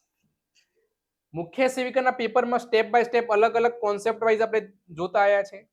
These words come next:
આ કયા ટોપિકમાંથી કેટલું પૂછાઈ શકે, already અમારા દ્વારા કોર્સ પણ સ્ટાર્ટ કરી નાખવામાં આવેલો છે, આપનો તો ખ્યાલ જ છે.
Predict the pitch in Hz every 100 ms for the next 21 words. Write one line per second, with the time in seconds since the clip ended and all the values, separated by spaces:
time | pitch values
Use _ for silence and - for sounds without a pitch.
0 | _ _ _ _ _ 233 - 214 233 233
1 | 226 247 226 233 233 233 233 _ _ _
2 | _ _ _ 226 220 254 - 220 220 226
3 | 214 190 175 - _ _ _ _ _ _
4 | _ _ _ _ _ _ _ _ _ _
5 | 185 202 226 240 220 220 226 226 226 214
6 | 220 220 240 220 220 202 220 202 190 175
7 | 175 165 143 143 139 151 - - 185 226
8 | 220 233 220 214 220 220 -